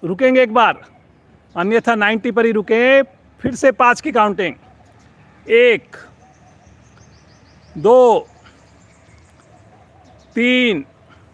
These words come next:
चार, पाँच। फिर से नाइंटी पर आएंगे, पुनः पाँच की काउंटिंग।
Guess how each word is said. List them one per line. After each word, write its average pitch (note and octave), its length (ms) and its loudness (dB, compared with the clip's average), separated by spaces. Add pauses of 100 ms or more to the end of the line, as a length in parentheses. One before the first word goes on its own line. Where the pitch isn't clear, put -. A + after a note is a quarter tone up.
(1600)
चार, G#3+ 560 2 (1800)
पाँच। F#3+ 680 0 (380)
फिर B3+ 140 -6
से A#3+ 160 0
नाइंटी A3+ 360 -2
पर G#3+ 140 -2
आएंगे, A3+ 540 2 (1900)
पुनः F#3+ 220 -2
पाँच F#3+ 320 -2
की G#3 120 -6
काउंटिंग। F#3+ 680 -2